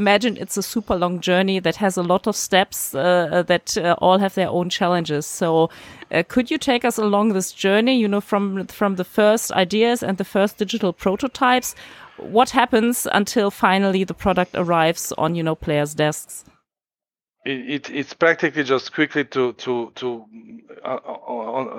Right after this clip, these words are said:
Speaker 2: uh, to explain the high level here. The idea is that the more you know, the, the sl-, the faster the things go.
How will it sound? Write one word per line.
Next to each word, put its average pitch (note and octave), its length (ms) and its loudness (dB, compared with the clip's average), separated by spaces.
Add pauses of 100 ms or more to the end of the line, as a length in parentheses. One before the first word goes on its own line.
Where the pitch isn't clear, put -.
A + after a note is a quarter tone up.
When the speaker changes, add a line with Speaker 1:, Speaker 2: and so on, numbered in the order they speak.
Speaker 2:
uh, A#2+ 100 -10
to B2 100 -8
explain C3+ 400 -2
the B2 80 2
high C3 220 4
level A2 320 0
here. A#2+ 340 -2
The A#2+ 120 -2
idea C#3 360 2
is C#3+ 180 -2
that C3 180 0
the A#2+ 80 -2
more C#3+ 280 4
you C3 140 0
know, C3+ 200 2
the, A#2+ 320 0
the A#2+ 140 -2
sl-, B2+ 320 -8
the A#2 340 -2
faster B2 460 0
the A2 120 -2
things A2 340 -10
go. G#2 260 -8